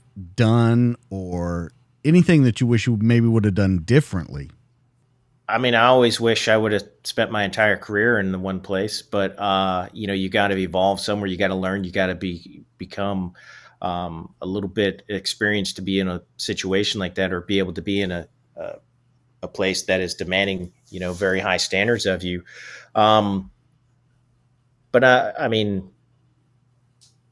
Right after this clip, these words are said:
Speaker 2: for me, I just wish I never missed a deployment.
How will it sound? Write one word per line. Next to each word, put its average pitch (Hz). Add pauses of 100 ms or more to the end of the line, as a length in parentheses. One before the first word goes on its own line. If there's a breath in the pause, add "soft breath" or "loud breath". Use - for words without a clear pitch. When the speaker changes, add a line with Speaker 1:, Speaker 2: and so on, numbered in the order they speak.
(600)
Speaker 2:
for 131
me, 170
I 156
just 143
wish 127
I 113
never 110
missed 98
a 92
deployment. 82